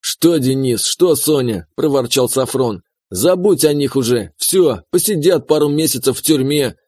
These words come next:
а когда все утихнет, тихо сдохнет вместе с девкой своей от несварения желудка или от печеночных колик каких-нибудь,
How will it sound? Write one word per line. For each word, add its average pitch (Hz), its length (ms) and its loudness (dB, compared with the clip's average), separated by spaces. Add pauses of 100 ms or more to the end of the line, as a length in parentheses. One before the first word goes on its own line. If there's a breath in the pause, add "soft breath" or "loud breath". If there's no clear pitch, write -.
(100)
а - 120 -6
когда 135 360 0
все 160 240 0
утихнет, 135 520 0
тихо 185 300 -2
сдохнет 131 520 0
вместе 143 380 0
с 127 60 -2
девкой 135 360 0
своей 135 340 0
от 123 120 -2
несварения 143 600 0
желудка 127 600 0 (200)
или 185 160 2
от 143 160 0
печеночных 143 720 0
колик 131 280 2
каких-нибудь, 127 720 -2